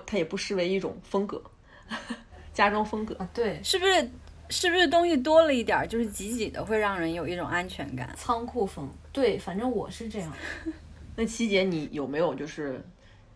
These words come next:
Speaker 1: 有没有过就是断舍离的情况啊？觉得太多了。
Speaker 2: 断舍离，可能，可能我的断舍离跟大家认为的断舍离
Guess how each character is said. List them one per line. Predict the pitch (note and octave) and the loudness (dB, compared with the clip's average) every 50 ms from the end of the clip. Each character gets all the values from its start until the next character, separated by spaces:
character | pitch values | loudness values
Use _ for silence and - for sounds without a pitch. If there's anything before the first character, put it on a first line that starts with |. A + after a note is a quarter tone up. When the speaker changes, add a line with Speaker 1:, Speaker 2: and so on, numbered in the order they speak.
| - - | -16 -6
Speaker 1:
有 | - E3+ E3 D3+ | -2 0 2 2
没 | E3 G#3 A3+ | 4 4 4
有 | G#3+ D#3 | 4 2
过 | - - - G3+ F#3+ D#3 C3+ | 0 0 -2 0 0 0 0
就 | C3+ C#3+ | 0 -4
是 | D#3+ - D#3 | -6 -8 -8
断 | - - G3 F3 D3 | -2 0 0 0 0
舍 | E3 - - B2+ - | -2 -6 -6 -6 -8
离 | - - - C3+ | -8 -8 -8 -4
的 | - C3+ B2+ A#2+ - E3+ E3+ - - - - - - - - - | -4 -4 -4 -4 -6 -10 -14 -20 -20 -20 -20 -20 -20 -20 -20 -16
情 | - - - - - | -12 -10 -8 -8 -8
况 | - - G#2+ D#2+ | -8 -8 -8 -8
啊？ | - - - E3 | -8 -10 -14 -12
觉 | - - C#3 | -8 -4 -4
得 | C3 | -4
太 | C3 - - E3+ B2+ | -4 -4 -6 -6 -6
多 | - - C3+ C3 C3+ | -6 -6 -6 -4 -4
了。 | - - - - - - - - - - - - - - - - - - - - - - - - - - - - - - - | -4 -6 -8 -14 -20 -20 -20 -20 -20 -20 -20 -20 -20 -20 -20 -20 -20 -20 -20 -20 -20 -20 -20 -20 -20 -20 -20 -20 -20 -14 -8
Speaker 2:
断 | C#4+ C#4 A#3+ G#3+ | -4 -4 -4 -4
舍 | G3+ - - F#3+ E3+ E3 E3 | -6 -8 -8 -8 -8 -8 -8
离， | E3 E3 E3+ F3+ G#3 G#3+ G#3+ - | -8 -8 -6 -6 -6 -8 -8 -12
可 | - - - G3 | -14 -10 -8 -8
能， | F3+ F3+ F3+ F#3 F#3+ G#3 A3+ A#3 A3 - - - - - - - - - - - | -6 -6 -6 -4 -6 -6 -6 -8 -12 -16 -20 -20 -20 -20 -20 -20 -20 -20 -20 -16
可 | - - G#3 F#3 | -10 -8 -6 -6
能 | E3 D#3+ F3 F#3+ G3+ G#3+ A3 G#3+ | -6 -6 -4 -4 -4 -4 -2 -2
我 | G3 D#3+ C3+ C3 | -2 -2 -2 -4
的 | E3 F3+ F#3 F#3+ | -6 -6 -6 -2
断 | - B3 B3 A#3+ A3+ | 0 0 0 0 -2
舍 | G#3 - - - | -6 -8 -8 -8
离 | D#3+ E3 E3+ D#3+ E3+ F#3 | -8 -8 -10 -10 -10 -8
跟 | - G3+ G3+ G3 G3 G3+ G3+ G3+ - - - - - | -6 -4 -4 -4 -4 -4 -6 -6 -8 -12 -20 -12 -6
大 | A3+ G#3+ G#3 G3 | -4 -2 -2 -2
家 | G3 G3 G3 G3 G3 G3 G3 G3+ G3+ - - - - _ - - - - - - - - - | -2 -2 -2 0 0 0 -2 -2 -6 -8 -14 -20 -20 _ -20 -20 -20 -20 -20 -20 -20 -12 -4
认 | A#3 C4 C4+ A#3 G3 | 0 0 2 2 0
为 | E3 E3+ | -2 -4
的 | F3 F3 | -6 -8
断 | - - A3+ G3+ G3 | -6 -4 -4 -4 -4
舍 | F#3+ G3 F3 E3+ | -4 -6 -6 -8
离 | E3+ E3+ D#3+ E3+ F3 F3+ F#3+ | -8 -8 -8 -8 -8 -10 -10